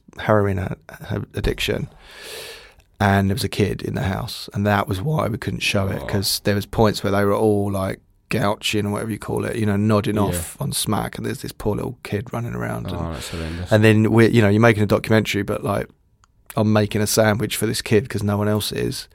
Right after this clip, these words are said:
Speaker 1: and it was just
Speaker 2: Yeah.
Speaker 1: tragic. It was awful.
Speaker 2: Was it, do you know if there was anything done in terms of reporting it, or?
Speaker 1: Yeah, there was, 'cause, um, the guy who ran the production company watched it and said, "But this can't go on telly because
Speaker 2: Mm.
Speaker 1: they'll,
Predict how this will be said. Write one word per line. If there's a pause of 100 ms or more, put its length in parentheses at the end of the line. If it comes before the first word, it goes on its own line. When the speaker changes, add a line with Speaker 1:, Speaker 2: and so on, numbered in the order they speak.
(140)
Speaker 1:
and
it
was
just
Speaker 2:
Yeah.
Speaker 1:
tragic. (320)
It
was
awful.
Speaker 2:
Was
it, (280)
do
you
know
if
there
was
anything
done
in
terms
of
reporting
it,
or?
Speaker 1:
Yeah,
there
was,
'cause,
um,
the
guy
who
ran
the (200)
production
company (680)
watched
it
and
said,
"But
this
can't
go
on
telly
because
Speaker 2:
Mm.
Speaker 1:
they'll,